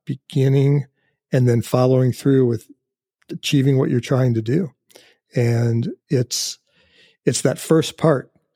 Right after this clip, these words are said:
that, that we start with, uh, both as the title of the book, but also the process of, of unsticking.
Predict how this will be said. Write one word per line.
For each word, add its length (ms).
that, 360
that 200
we 120
start 300
with, 320
uh, 260
both 300
as 180
the 100
title 320
of 100
the 80
book, 260
but 100
also 300
the 100
process 580
of, 200
of 520
unsticking. 1700